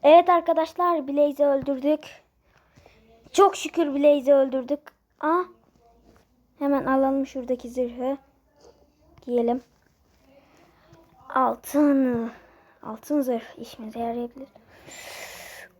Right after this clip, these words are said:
Oo, oo, oo, oo. Bayağı, bayağı ş-, güzel şeyler çıktı. Yemeğe ihtiyacımız var acilen.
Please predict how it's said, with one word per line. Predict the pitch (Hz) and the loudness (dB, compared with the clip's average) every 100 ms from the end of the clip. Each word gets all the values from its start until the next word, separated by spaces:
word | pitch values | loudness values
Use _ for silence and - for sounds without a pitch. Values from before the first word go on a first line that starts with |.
| - | 2
Oo, | 302 | 6
oo, | 320 311 302 | 6 4 4
oo, | 294 294 277 269 | 4 2 0 0
oo. | 262 - _ _ - _ 240 | -4 -8 _ _ -20 _ -6
Bayağı, | 240 240 220 220 - _ - | -2 -2 -4 -10 -20 _ -4
bayağı | 240 254 254 | 0 2 2
ş-, | 247 - _ | 0 -12 _
güzel | 233 233 233 | -8 0 0
şeyler | 233 233 233 233 - | 0 -8 -6 -6 -10
çıktı. | _ - 233 - _ _ _ _ _ _ _ _ - - _ _ _ _ | _ -14 -14 -14 _ _ _ _ _ _ _ _ -20 -20 _ _ _ _
Yemeğe | 262 254 285 311 359 | 0 2 4 2 0
ihtiyacımız | 392 330 302 277 269 277 254 | -2 2 4 2 -2 -6 -4
var | 262 277 | -6 -4
acilen. | 262 262 262 262 262 269 | -4 -4 -6 -6 -4 -4